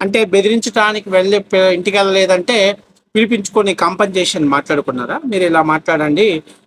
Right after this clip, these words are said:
మీడియా ముందు ఇలా మాట్లాడండి, so అందుకని చెప్పేసి మీకు వాళ్ళు కోటి ఇస్తామన్నారు కదా, మేము ఇంకా పెద్ద మొత్తంలో డబ్బులు ఇస్తామని చెప్పేసి అన్న జగన్మోహన్ రెడ్డి గారు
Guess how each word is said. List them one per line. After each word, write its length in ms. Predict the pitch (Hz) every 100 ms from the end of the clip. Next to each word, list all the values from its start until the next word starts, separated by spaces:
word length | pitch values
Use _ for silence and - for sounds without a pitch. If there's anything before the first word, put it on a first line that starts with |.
| -
మీడియా 260 | 160 180 175
ముందు 220 | 165 160
ఇలా 160 | 147
మాట్లాడండి, 800 | 139 139 139 147 139 139 214 175 - _ -
so 60 | 202
అందుకని 420 | 180 160 170 160
చెప్పేసి 340 | 160 160 151 185
మీకు 240 | 151 143
వాళ్ళు 200 | 143 139
కోటి 260 | - 156 170
ఇస్తామన్నారు 540 | - 170 147 143 135
కదా, 160 | 139 240
మేము 180 | 262
ఇంకా 160 | 196 196
పెద్ద 200 | 196 170
మొత్తంలో 380 | 185 180 175 165
డబ్బులు 240 | 147 151
ఇస్తామని 400 | 165 - 156 147
చెప్పేసి 340 | 143 143 139 151
అన్న 160 | 135
జగన్మోహన్ 420 | 127 131 147 151
రెడ్డి 140 | 143 135
గారు 280 | 131 120